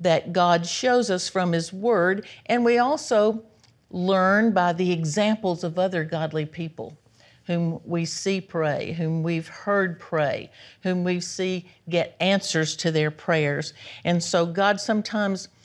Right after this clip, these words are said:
puts godly people in our lives to teach us things. Well, prayer can be taught.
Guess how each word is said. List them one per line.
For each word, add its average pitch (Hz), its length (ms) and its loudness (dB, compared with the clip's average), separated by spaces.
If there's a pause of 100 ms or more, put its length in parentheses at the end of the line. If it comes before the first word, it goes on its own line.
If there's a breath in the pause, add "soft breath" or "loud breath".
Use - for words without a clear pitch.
(300 soft breath)
puts - 280 -2
godly 190 520 0
people 196 400 -4
in 147 100 -2
our 147 160 -6
lives 147 540 -4 (240 soft breath)
to 175 120 -4
teach 220 340 -2
us - 120 -8
things. 135 420 -6 (580 soft breath)
Well, 165 180 -2
prayer 262 480 2
can 220 300 0
be 233 140 0
taught. - 720 -2